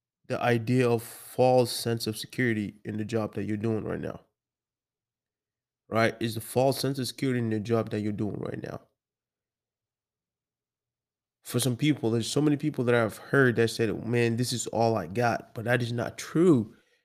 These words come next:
You know, I've said this many times before.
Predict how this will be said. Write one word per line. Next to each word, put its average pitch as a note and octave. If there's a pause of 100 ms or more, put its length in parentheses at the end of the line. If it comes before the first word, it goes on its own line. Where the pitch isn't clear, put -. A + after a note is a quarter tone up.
(160)
You A#2
know, B2
I've D3
said C3
this A#2+
many B2+
times B2+
before. A2